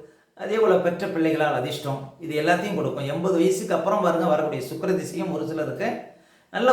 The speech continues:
ஒரு நிம்மதியை கொடுக்கும், சந்தோஷத்தை கொடுக்கும் அப்படின்னு சொல்லலாம். அடுத்தது கும்ப ராசியில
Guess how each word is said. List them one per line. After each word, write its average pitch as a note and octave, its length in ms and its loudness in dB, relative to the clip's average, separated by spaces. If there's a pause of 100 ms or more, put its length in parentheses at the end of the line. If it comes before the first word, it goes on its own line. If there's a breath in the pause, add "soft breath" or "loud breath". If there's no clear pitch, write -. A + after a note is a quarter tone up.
ஒரு E3 140 8 (480)
நிம்மதியை A3 440 2
கொடுக்கும், E3+ 380 0
சந்தோஷத்தை E3 420 0
கொடுக்கும் C#3+ 320 -4
அப்படின்னு B2 300 -6
சொல்லலாம். G#2+ 300 -8 (1700 soft breath)
அடுத்தது B3 420 6 (120)
கும்ப D4+ 320 6
ராசியில A#3 360 2